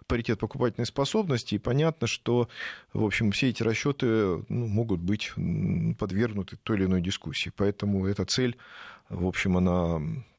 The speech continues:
при всей её важности, она немножечко такая, а, зависящая от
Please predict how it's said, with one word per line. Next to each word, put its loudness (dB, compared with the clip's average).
при -2
всей 2
её 2
важности, -2
она 0
немножечко 0
такая, -2
а, -2
зависящая 0
от -6